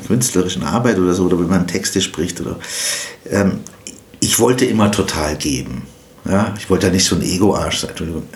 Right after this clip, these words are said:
äh, sein und immer geben und so weiter, bis ich, äh, gelernt hab, ich, ich muss erst mal nehmen. Ja, also,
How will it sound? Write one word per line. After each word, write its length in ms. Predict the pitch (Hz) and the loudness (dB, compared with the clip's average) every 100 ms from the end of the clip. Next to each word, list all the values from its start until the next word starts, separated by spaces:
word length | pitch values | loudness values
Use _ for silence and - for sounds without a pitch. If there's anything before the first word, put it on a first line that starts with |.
| - | -10
äh, 100 | - | -4
sein 340 | - 92 92 92 | -2 2 2 2
und 280 | 87 85 - | 0 -4 0
immer 240 | 107 95 | 2 4
geben 560 | 95 104 120 113 95 95 | 4 4 6 4 2 2
und 140 | 90 | 0
so 120 | 104 | 0
weiter, 300 | 95 101 101 - - - - - - - - | 2 2 0 -4 -8 -8 -6 -8 -10 -16 -2
bis 200 | - 127 | 2 4
ich, 300 | 156 - - - | 4 2 0 0
äh, 320 | 98 95 - - - - - - | 2 2 0 -8 -20 -20 -20 -4
gelernt 460 | - 90 95 127 135 | 0 4 4 4 2
hab, 200 | 151 - - | 0 -2 -8
ich, 180 | 92 - - | -8 -8 -6
ich 160 | 95 - | -4 0
muss 120 | 107 | 2
erst 240 | 98 - | 2 2
mal 160 | 90 85 | 0 4
nehmen. 500 | 101 151 127 71 69 - - - - - - - - - - - - - | 4 4 2 0 -6 -12 -20 -20 -20 -20 -20 -20 -20 -20 -20 -20 -12 -2
Ja, 200 | 90 - | -2 0
also, 340 | 95 104 98 | 0 2 0